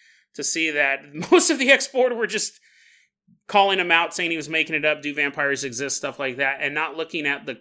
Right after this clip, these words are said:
the core question, like, what would you do if you really sat down to think about it? What would you do? And I, I would be surprised if anyone would leave the money on the table. But again,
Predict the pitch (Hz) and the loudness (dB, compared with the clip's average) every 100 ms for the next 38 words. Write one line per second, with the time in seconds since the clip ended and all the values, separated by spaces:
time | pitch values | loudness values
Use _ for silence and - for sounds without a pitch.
0 | _ 151 - - 170 147 135 - 139 - | _ -14 -14 -10 -4 -4 -4 -6 -8 -8
1 | 135 120 117 117 160 196 165 165 131 135 | -10 -12 -12 -4 -2 -2 -4 -6 -6 -10
2 | 151 151 127 131 143 123 110 120 135 143 | -10 -12 -14 -10 -8 -8 -10 -14 -14 -4
3 | 180 196 175 190 160 156 147 - 127 139 | -2 -2 -2 -4 -4 -2 -4 -4 -10 -10
4 | 143 131 120 113 113 117 _ _ _ _ | -8 -10 -10 -10 -10 -14 _ _ _ _
5 | - 170 170 156 156 139 147 156 131 127 | -4 -2 0 -4 -6 -6 -4 -2 -4 -2
6 | 147 143 135 - 139 135 135 139 147 143 | 0 0 0 -2 -2 -2 -6 -6 -6 -6
7 | - - 165 175 151 151 165 156 151 147 | -6 0 2 2 0 -6 -6 -4 -6 -6
8 | 143 139 127 143 147 147 135 135 139 135 | -6 -6 -6 -8 -8 -8 -8 -6 -6 -6
9 | 120 123 117 113 131 131 120 131 170 185 | -6 -10 -12 -8 -6 -6 -6 -4 0 2
10 | 285 190 143 | 2 0 -4